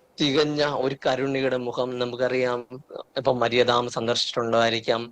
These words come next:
മരിഭവൻ സന്ദർശിച്ചിട്ടുള്ളവരുണ്ടായിരിക്കാം. എല്ലായിടത്തും നമ്മുടെ ക്യാൻസർ രോഗികളായ സഹോദരങ്ങളെ അച്ഛൻ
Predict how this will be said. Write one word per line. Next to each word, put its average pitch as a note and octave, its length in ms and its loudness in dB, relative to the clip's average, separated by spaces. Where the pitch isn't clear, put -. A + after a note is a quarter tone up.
മരിഭവൻ C3 380 0
സന്ദർശിച്ചിട്ടുള്ളവരുണ്ടായിരിക്കാം. A#2 1160 0
എല്ലായിടത്തും A#2+ 520 -4
നമ്മുടെ B2 220 -4
ക്യാൻസർ B2+ 500 4
രോഗികളായ B2+ 500 2
സഹോദരങ്ങളെ B2 640 0
അച്ഛൻ C#3 180 -8